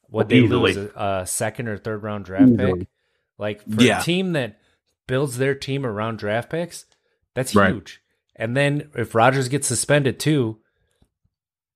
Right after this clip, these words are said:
Speaker 1: man, you're just, you, you shot this team in the foot.
Speaker 2: Like, what, like, what is your, what is your plan? Is his plan to just scorch Green Bay before he leaves?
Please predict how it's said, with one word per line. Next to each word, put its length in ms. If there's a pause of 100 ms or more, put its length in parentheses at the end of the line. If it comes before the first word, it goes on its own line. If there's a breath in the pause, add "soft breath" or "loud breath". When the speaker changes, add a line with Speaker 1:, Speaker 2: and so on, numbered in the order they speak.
(760)
Speaker 1:
man, 340
you're 180
just, 420
you, 160 (100)
you 180
shot 380
this 160
team 300
in 80
the 80
foot. 340 (1080)
Speaker 2:
Like, 240
what, 460 (640 soft breath)
like, 140
what 160
is 140
your, 200 (360)
what 140
is 140
your 100
plan? 400
Is 200
his 160
plan 340
to 100
just 300
scorch 1400 (460)
Green 320
Bay 220
before 360
he 120
leaves? 640